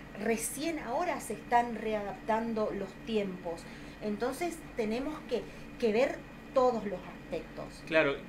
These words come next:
Speaker 2: y ahora tocaste un tema que la verdad que es muy importante y, se, y la verdad que se sigue haciendo hincapié y se trata de, de que poder modi-, modificar esto que está pasando, que es el tema de la violencia. Se agudizó muchísimo la violencia, tanto,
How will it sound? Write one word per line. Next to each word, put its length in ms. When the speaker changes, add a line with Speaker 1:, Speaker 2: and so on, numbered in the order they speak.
Speaker 2:
y 100
ahora 240
tocaste 420
un 180
tema 260
que 80
la 100
verdad 280
que 180
es 100
muy 400
importante 680
y, 140
se, 380
y 60
la 120
verdad 320
que 180
se 180
sigue 440
haciendo 360
hincapié 680
y 100
se 140
trata 460
de, 160
de 180
que 100
poder 320
modi-, 240
modificar 800
esto 260
que 60
está 180
pasando, 500
que 100
es 40
el 100
tema 220
de 80
la 140
violencia. 580
Se 180
agudizó 520
muchísimo 920
la 140
violencia, 680
tanto, 400